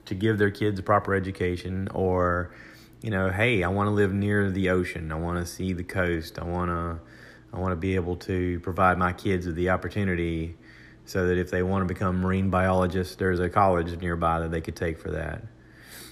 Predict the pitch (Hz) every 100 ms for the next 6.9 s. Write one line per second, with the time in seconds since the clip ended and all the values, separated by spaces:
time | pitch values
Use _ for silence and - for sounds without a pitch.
0 | - - 120 131 - 127 110 117 - -
1 | - - - - - - - - 123 123
2 | 123 113 135 143 113 101 117 117 107 104
3 | 110 139 117 98 107 101 104 101 98 110
4 | 143 127 101 95 90 - 98 95 95 82
5 | 98 98 101 107 95 101 90 92 90 87
6 | 85 82 82 85 98 98 82 82